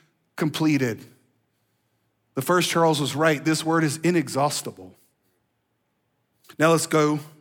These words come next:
to John nineteen. There's still more. John nineteen, verse thirty-one. "Since it was the day of preparation, and so that the bodies would not remain on the cross on the Sabbath, for that Sabbath was a high day,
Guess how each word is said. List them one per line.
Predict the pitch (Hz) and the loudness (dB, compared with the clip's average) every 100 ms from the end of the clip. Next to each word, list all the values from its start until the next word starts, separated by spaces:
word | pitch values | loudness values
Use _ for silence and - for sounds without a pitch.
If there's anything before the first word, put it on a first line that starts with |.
| - | -6
to | 147 | -2
John | 156 143 | 2 2
nineteen. | 143 135 175 135 | 0 0 -2 0
There's | 135 127 | -2 -2
still | - 143 | -2 0
more. | 143 175 185 - - _ _ _ _ _ _ _ _ _ _ _ _ _ _ | 2 2 0 -4 -18 _ _ _ _ _ _ _ _ _ _ _ _ _ _
John | 143 180 | 0 2
nineteen, | 175 160 202 | 2 0 0
verse | 175 165 - | 2 2 2
thirty-one. | 175 160 160 117 - - _ _ _ _ _ _ _ - | 2 2 2 0 -8 -20 _ _ _ _ _ _ _ -2
"Since | 220 226 | 0 2
it | 247 | 2
was | 226 | 4
the | 180 | 2
day | 175 214 | 4 6
of | 247 233 | 4 4
preparation, | 233 220 175 175 226 - 143 190 180 - _ _ _ _ | 0 2 2 2 2 0 -2 -2 -6 -14 _ _ _ _
and | 165 175 | 0 0
so | - 202 202 | 2 4 6
that | 196 196 | 6 4
the | 175 | 2
bodies | 143 170 196 233 226 | 2 4 4 2 2
would | 190 170 | 0 2
not | 180 196 156 | 4 2 2
remain | 165 165 175 196 208 208 | 0 2 2 2 0 0
on | 180 180 | 2 2
the | 170 | 0
cross | - 202 170 156 - | 2 4 4 2 0
on | 165 165 | 0 2
the | 151 | 0
Sabbath, | 143 226 220 131 127 175 - - - _ | 0 2 2 2 -2 -4 -8 -20 -20 _
for | - 180 | 0 2
that | 143 123 202 269 - | 2 4 4 4 0
Sabbath | - 180 170 175 185 151 | 2 4 4 4 0 2
was | 175 165 | 2 4
a | 180 | 2
high | 165 202 208 | 2 2 2
day, | 190 143 98 | 2 -2 -6